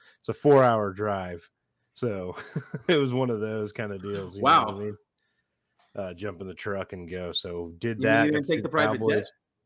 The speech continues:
Speaker 1: I'm sorry?
Speaker 2: You mean you didn't take the private jet?
Speaker 1: No, I, there's no private jet to be
Speaker 2: Uh,
Speaker 1: had.
Speaker 2: not enough fuel to go around this time, huh?
Speaker 1: <laughs> So jumped in the truck, went down there, uh, watched the game, came back, was feeling pretty sick, man. Like, had a cough,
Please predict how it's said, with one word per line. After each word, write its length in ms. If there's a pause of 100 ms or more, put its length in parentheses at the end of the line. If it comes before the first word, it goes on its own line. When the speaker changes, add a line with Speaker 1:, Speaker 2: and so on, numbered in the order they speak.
(140)
Speaker 1:
I'm 140
sorry? 280 (480)
Speaker 2:
You 120
mean 140
you 80
didn't 220
take 200
the 60
private 320
jet? 280 (320)
Speaker 1:
No, 240
I, 180
there's 320
no 160
private 360
jet 240
to 100
be 160
Speaker 2:
Uh, 100
Speaker 1:
had. 160
Speaker 2:
not 200
enough 240
fuel 240
to 60
go 120
around 300
this 120
time, 180
huh? 500
Speaker 1:
<laughs> 0
So 280
jumped 280
in 80
the 60
truck, 380 (140)
went 220
down 260
there, 400 (480)
uh, 260
watched 340
the 40
game, 460
came 260
back, 300 (160)
was 180
feeling 400
pretty 640
sick, 640
man. 320
Like, 200
had 180
a 40
cough, 680